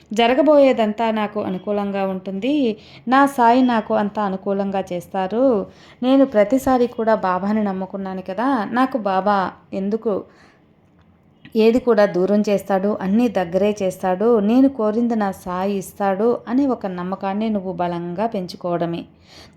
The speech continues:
తప్పకుండా జరిగే తీరుతుంది. జరిగిన తర్వాత, "ధన్యవాదాలు బాబా,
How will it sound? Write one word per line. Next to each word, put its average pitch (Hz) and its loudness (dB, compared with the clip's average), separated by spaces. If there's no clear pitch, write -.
తప్పకుండా 180 -2
జరిగే 185 0
తీరుతుంది. 175 -4
జరిగిన 175 -4
తర్వాత, 185 0
"ధన్యవాదాలు 185 0
బాబా, 190 -2